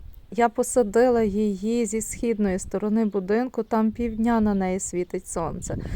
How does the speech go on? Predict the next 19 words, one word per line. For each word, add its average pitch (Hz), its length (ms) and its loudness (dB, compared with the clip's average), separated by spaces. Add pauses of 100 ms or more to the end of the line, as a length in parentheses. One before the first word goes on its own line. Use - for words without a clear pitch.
(380)
Тому 247 280 4
не 302 160 0
знаю, 185 480 2
у 185 40 2
мене 269 360 2
не 220 260 4
запікається 202 840 -2
в 185 40 -4
тих - 240 -6
умовах, 214 520 0
в - 20 -2
яких 208 400 -2
росте 180 560 -2 (380)
тут. - 420 -4 (440)
Посадила 269 640 6
поруч, 262 600 4
як 214 160 0
я 214 120 2
люблю, 208 480 0